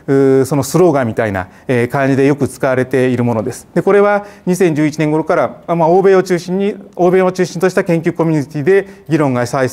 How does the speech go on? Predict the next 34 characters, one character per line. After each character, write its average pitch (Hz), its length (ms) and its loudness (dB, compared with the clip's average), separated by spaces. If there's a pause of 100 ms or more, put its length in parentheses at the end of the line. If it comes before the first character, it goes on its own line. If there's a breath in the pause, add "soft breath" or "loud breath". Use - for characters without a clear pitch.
(120)
え 123 140 0
ー、 113 40 -6
開 131 180 -2
始 120 80 -6
さ 135 100 -2
れ 123 60 0
た 120 120 -4
も 120 60 -2
の 123 100 0
で、 147 240 0 (240 loud breath)
で、 175 100 2
私 180 260 0
ど 190 80 0
も 170 120 0
も 185 180 2
こ 185 80 -4
の 156 80 2
エ 147 60 2
ヌ 156 100 2
ビ 160 160 -2
ー - 20 0
デ 160 80 0
ィ 170 40 2
ー - 20 0
シ 180 200 -4
ー - 20 0
も、 196 260 0 (160 loud breath)
ま - 80 -2
あ、 - 40 -6
こ 170 100 -2
の 175 100 2
よ 175 120 2
う - 20 2
な、 170 300 0